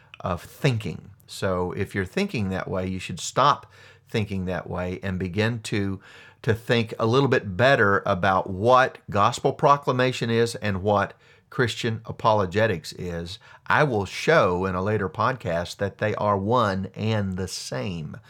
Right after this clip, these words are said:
That said, God uses apologetics to save sinners,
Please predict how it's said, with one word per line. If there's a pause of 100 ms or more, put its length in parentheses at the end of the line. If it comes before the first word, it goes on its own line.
(760)
That
said,
God
uses
apologetics
to
save
sinners,